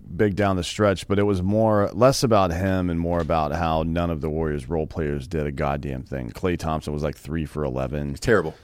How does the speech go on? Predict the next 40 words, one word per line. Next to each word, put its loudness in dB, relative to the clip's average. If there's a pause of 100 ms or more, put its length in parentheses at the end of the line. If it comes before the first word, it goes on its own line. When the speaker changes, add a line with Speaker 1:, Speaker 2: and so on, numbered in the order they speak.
(320)
Speaker 1:
Um, -2
Speaker 2:
Yeah. -2 (640)
Speaker 1:
you -4
know, -2
Speaker 2:
Draymond 6
Speaker 1:
Jo- -6
Speaker 2:
Green 0
just -4
keeps -2
fucking 0
beefing -4
games 0
for -6
these -6
guys. -2
Speaker 1:
Uh, 4
he 6
had 8
a 6
bad 4
play 4
there 4
at 0
the 0
end, 0
but 0
he 2
played, 2
he 4
had 6
a 0
pretty -2
solid 0
game. 0
But -2
Jordan 0
Poole 0
didn't 0
do 0
anything. -2